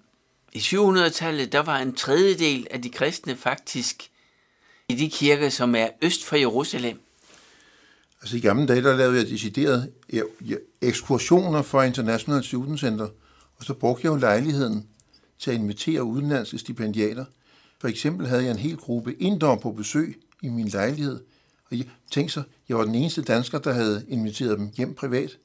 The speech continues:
Speaker 2: Ellers sad de på et hotel.
Speaker 1: Det undrer mig egentlig ikke. Øh,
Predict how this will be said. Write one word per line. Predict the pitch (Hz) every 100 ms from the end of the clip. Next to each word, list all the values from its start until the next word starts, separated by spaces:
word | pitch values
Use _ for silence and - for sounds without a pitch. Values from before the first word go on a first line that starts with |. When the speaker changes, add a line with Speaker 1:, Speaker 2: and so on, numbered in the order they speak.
| -
Speaker 2:
Ellers | 139 135
sad | 127 123
de | 143
på | 139
et | -
hotel. | 117 - 135 - _ _ _ _ _ _ _ _ _ _ _ _ - _ _ _ _ _ _ _ _ _ - _ _ _ _ _ _ _ _ _ -
Speaker 1:
Det | 135
undrer | 127 135 160
mig | 175 139
egentlig | 117 143 139 120 120
ikke. | 123 143 143 - - - _ _ - -
Øh, | 120 120 110 107